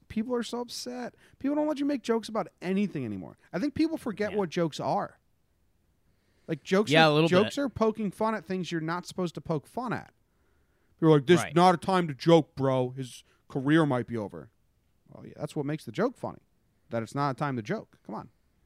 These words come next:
Speaker 2: Yeah, I mean, you and me got caught up when that one, that one Yankee prospect dislocated everything. But, like, I didn't, I didn't hate the joke. Like, I wouldn't, I wasn't mad about it,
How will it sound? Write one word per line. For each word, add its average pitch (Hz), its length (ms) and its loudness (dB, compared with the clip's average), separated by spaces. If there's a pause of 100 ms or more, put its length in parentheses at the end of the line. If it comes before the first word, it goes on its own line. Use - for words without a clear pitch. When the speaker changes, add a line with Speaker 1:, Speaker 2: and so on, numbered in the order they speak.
(280)
Speaker 2:
Yeah, 285 300 4
I 214 140 4
mean, 233 180 2
you 277 160 2
and 277 100 2
me 262 140 2
got 214 260 4
caught 175 220 8
up 165 160 6
when 160 120 2
that 151 180 4
one, 151 360 0 (120)
that 139 200 2
one 151 220 0
Yankee 143 400 0
prospect 131 1000 -2 (520)
dislocated 135 720 2
everything. 110 580 -2 (480)
But, 185 100 6
like, 202 180 6
I 190 80 10
didn't, 233 340 -2 (1120)
I 151 80 4
didn't 214 200 4
hate 156 500 2
the 120 80 -8
joke. 95 480 -8
Like, 131 180 2
I 135 100 6
wouldn't, 151 360 4
I 123 100 -2
wasn't 139 300 4
mad 139 280 4
about 92 340 -6
it, 90 160 -8